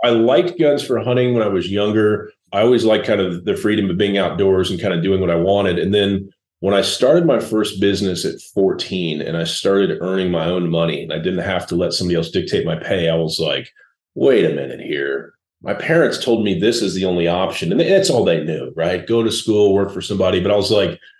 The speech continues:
"There's this whole other breed of people, and that's what speaks to me." So it was kind of a journey for me. By the time I got to college, I graduated high school. I went to a commuter college, so I w-, I was there five and a half years. But I was building a business, and instead of saying,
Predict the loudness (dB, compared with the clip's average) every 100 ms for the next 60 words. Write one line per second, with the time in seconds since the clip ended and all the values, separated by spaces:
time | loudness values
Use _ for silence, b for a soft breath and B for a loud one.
0 | b 2 4 6 4 2 2 4 6 6
1 | 4 0 0 0 0 -2 -2 -2 -2 -4
2 | -2 -2 -4 -2 -2 -4 -8 -6 -4 -4
3 | -4 -4 -4 -2 0 2 0 0 2 4
4 | 4 B B B _ 0 2 2 2 2
5 | 0 0 0 2 0 0 0 2 2 0
6 | 0 0 0 0 -2 -4 -6 0 2 2
7 | 2 -2 B B _ 0 2 4 4 4
8 | 4 4 2 0 0 2 4 4 0 -6
9 | -6 -4 -4 0 2 2 2 -2 0 0
10 | 2 2 4 2 0 0 0 0 -2 -2
11 | 0 0 2 0 0 -2 -4 -2 0 -2
12 | -4 -12 _ _ _ 0 0 2 4 4
13 | 2 2 2 0 -2 -4 -4 -4 0 2
14 | 2 2 2 2 2 0 -6